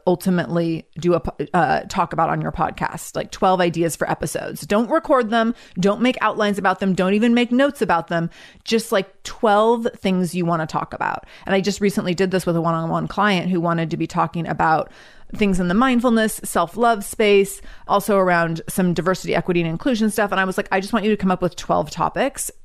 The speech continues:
And they're, you know, those are big enough topics that you can come up with twelve different things you'd like to talk about over the course of your first twelve episodes. Just do that. Just make a bullet list. And so you can break this down into small steps. And that's how you start. I also often am like,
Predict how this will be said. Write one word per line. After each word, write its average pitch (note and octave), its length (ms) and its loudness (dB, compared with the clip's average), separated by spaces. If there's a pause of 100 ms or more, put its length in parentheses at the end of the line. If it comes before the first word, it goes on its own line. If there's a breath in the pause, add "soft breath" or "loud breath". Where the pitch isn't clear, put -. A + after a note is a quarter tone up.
(160)
And F3+ 160 2
they're, F3+ 260 2
you F#3 100 2
know, D#3+ 120 0
those F#3+ 180 2
are G#3 80 4
big F3 160 0
enough E3+ 200 -4
topics F#3 360 0
that - 80 -10
you - 60 -6
can E3+ 80 -8
come F3 80 0
up F3 100 2
with F3 80 -4
twelve G3+ 260 0
different G#3 240 -4
things F3 240 -2
you'd E3 120 -6
like F3 160 2
to E3+ 80 -10
talk D#3+ 240 -2
about A#3 260 2
over E3+ 160 0
the E3+ 100 0
course E3 240 -4
of E3 120 -4
your E3+ 100 2
first E3 260 -2
twelve F3 220 2
episodes. B3 600 0 (280 soft breath)
Just B3+ 220 -2
do D4 80 0
that. B3 220 -2
Just F3 280 -8
make G3+ 220 2
a A3 40 0
bullet F3+ 260 2
list. - 280 -4
And G3 140 -2
so - 80 0
you A3 160 4
can A3 160 2
break A3 220 2
this C#4 120 -4
down F#3 220 0
into F3+ 160 0
small E3+ 300 0
steps. - 460 -2 (680 soft breath)
And A3 180 6
that's A3 220 2
how A3+ 140 0
you F3+ 180 0
start. - 480 -4 (320 loud breath)
I G3+ 140 -2 (120)
also B3 500 2
often G#3+ 380 2 (140)
am F#3+ 120 -2
like, G3 240 0